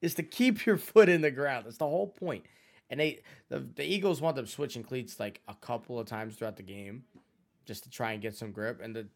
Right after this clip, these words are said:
the Chiefs guys did not. Maybe that was part of the reason they lost. I don't know. <laughs> They just stuck with their cleats. But there's people slipping pretty much every drive, at least once or twice, whether it's offensive or defensive. There was a couple plays that could have been busted open even more than they were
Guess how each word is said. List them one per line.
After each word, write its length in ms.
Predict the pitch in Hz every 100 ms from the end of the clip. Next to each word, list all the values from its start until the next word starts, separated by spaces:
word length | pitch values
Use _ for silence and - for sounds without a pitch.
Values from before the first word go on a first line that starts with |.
| -
the 100 | 131
Chiefs 300 | - 180 156
guys 220 | 165 131
did 140 | 120
not. 280 | 120 160 175
Maybe 200 | 113 120
that 120 | 113
was 120 | 139
part 180 | 131 147
of 60 | 147
the 80 | 147
reason 240 | 151 151
they 60 | 156
lost. 240 | 160 160
I 160 | 82 139
don't 140 | 113
know. 200 | 85 95 -
<laughs> 40 | _ _ _ _ _ _ _ - -
They 80 |
just 220 | 170 151 -
stuck 260 | 156 -
with 120 | 143 143
their 100 | 143
cleats. 360 | 151 151 104 - - - -
But 220 | - 127 - - -
there's 220 | 220 208
people 300 | 214 180 170
slipping 420 | - 165 180 170
pretty 200 | 175 170
much 240 | 160 139
every 380 | - 123 123 135
drive, 500 | 117 120 123 127 131 -
at 160 | 95 117
least 240 | 123 -
once 220 | 127 120
or 60 | 123
twice, 360 | 131 127 131 131
whether 160 | 117
it's 100 | 110
offensive 460 | 117 117 123 117 117
or 60 |
defensive. 540 | 110 117 120 110 120 113 - - -
There 80 | 151
was 120 | 123
a 20 |
couple 180 | 160 135
plays 300 | 151 139 120
that 60 |
could 140 | 131 127
have 60 | 113
been 80 |
busted 320 | 104 127 - 120
open 240 | 123 127
even 200 | 117 110
more 240 | 110 110 123
than 60 | 110
they 80 | 98
were 460 | 104 120 127 135